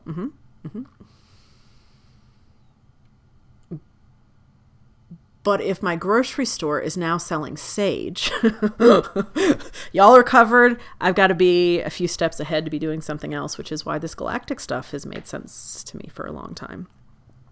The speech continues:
And now the New Earth stuff. I've been working with the Agarthans, goodness gracious, uh, before my daughter was born. She's now thirteen, so I've been doing Inner Earth stuff. Fifteen years?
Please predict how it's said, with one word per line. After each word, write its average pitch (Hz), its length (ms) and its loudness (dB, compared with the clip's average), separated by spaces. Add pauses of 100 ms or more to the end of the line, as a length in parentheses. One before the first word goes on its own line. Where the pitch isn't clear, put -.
(680)
And 151 100 -10
now 147 140 -6
the 185 80 -2
New 190 180 2
Earth 208 220 4
stuff. - 400 -8 (320)
I've 170 80 -4
been 170 80 -2
working 156 260 -2
with 160 120 -8
the 156 140 -2
Agarthans, 147 720 -4 (100)
goodness - 340 -6
gracious, 160 580 -10
uh, 156 140 -10
before 175 300 -6
my 151 80 -2
daughter 147 320 -2
was - 120 -8
born. 110 300 -12
She's - 220 -12
now 127 140 -12
thirteen, 135 680 -12
so - 160 -12
I've 147 80 -10
been 151 100 -12
doing 139 220 -12
Inner 139 200 -14
Earth - 220 -14
stuff. - 400 -16 (960)
Fifteen 240 360 -10
years? 311 320 -8